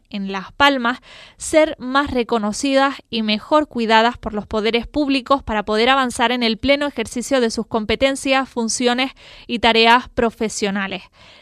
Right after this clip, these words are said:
En el Día Internacional de la Enfermera, que se celebra, como les decimos, cada doce de mayo, el Colegio de Enfermería de Las Palmas recuerda que esta profesión es clave para afrontar los retos inminentes a los que se enfrentan los servicios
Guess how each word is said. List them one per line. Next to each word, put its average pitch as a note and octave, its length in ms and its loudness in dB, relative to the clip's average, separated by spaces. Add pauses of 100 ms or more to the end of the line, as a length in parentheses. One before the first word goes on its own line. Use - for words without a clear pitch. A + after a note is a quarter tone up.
(120)
En A3 120 0
el A#3 140 2
Día B3+ 380 6
Internacional A3+ 680 -2
de G#3 80 0
la G3+ 220 0
Enfermera, B3+ 760 2
que A3 100 -12
se G#3+ 140 -12
celebra, G3 360 -6
como G3+ 240 -8
les G3+ 140 -6
decimos, A#3 420 -6
cada A3 300 2
doce C4 500 -2
de G#3+ 140 -2
mayo, A#3+ 420 2 (320)
el A3 140 -2
Colegio B3 500 4
de A3+ 140 0
Enfermería A3+ 540 0
de B3+ 100 2
Las A3+ 240 0
Palmas A#3 400 2
recuerda A#3 520 2
que A#3 120 -8
esta G#3 260 -6
profesión A#3+ 640 -2 (380)
es C#4 180 0
clave E4 320 4
para B3 300 4
afrontar A#3+ 480 -2
los B3 160 0
retos B3+ 260 -2
inminentes A#3 880 -2
a G#3+ 100 -2
los G#3+ 140 0
que A3 160 -4
se A3 140 -6
enfrentan A#3 460 -2
los A3+ 100 -2
servicios G#3+ 560 -4